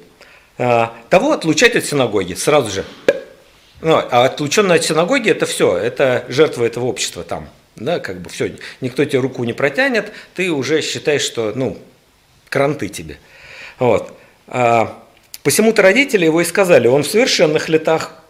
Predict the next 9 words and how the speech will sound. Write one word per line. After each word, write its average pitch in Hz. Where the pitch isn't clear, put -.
самого 147
спросите». 107
Итак, 214
вторично 220
призвали 147
человека, 143
который 127
был 131
слеп, 117